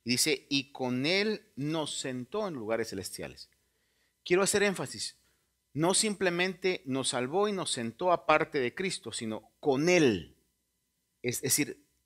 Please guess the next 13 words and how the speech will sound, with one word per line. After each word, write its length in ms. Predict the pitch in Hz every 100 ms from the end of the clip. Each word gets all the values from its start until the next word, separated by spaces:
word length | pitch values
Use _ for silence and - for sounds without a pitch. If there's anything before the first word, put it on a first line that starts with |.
| _ _ _ _ _ _ _ _ _ _
estamos 540 | - - 143 156 139 -
unidos 760 | 117 156 247 139 87 - - _
con 180 | 104 113
Él, 320 | 160 175 _ _ _ _ _ _ _
y 180 | 127 -
porque 680 | 120 113 104 - _ _ 117
estamos 420 | - 139 180 -
en 120 | 117
esa 200 | 135 175
unión 400 | 165 143 147 170
es 140 | 117 -
que 300 | 139 127 -
somos 800 | - - 127 127 120 - -